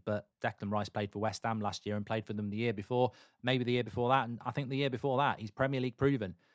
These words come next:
Szoboszlai is one of those hipster signings that you buy on Football Manager or fifa and go, "Oh, look at me, I, I bought a player I can't pronounce the name of and he's brilliant."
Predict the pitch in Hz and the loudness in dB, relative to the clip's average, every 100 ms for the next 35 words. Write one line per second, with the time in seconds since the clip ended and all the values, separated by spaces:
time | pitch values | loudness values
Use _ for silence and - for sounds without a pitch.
0 | _ _ - - 127 143 127 120 120 120 | _ _ -10 0 6 6 6 2 2 0
1 | 123 127 127 120 117 - 151 - - 113 | -2 0 2 4 2 2 0 0 -6 -2
2 | 113 107 107 113 107 110 117 120 120 113 | 0 2 0 -2 -4 -6 -2 4 4 4
3 | 113 143 127 120 110 107 110 110 110 127 | 2 -2 -2 0 2 0 0 -2 0 -2
4 | 117 104 104 104 107 104 - 135 143 147 | -4 -2 -2 2 2 0 -2 -2 0 0
5 | - 147 156 123 117 - - - 156 131 | 0 0 2 2 -2 -8 -12 4 6 6
6 | - 147 127 - 147 - 139 131 - 135 | 6 6 6 4 0 2 0 0 0 2
7 | 156 123 107 113 101 143 143 117 92 | 2 2 0 -2 -2 0 2 0 -2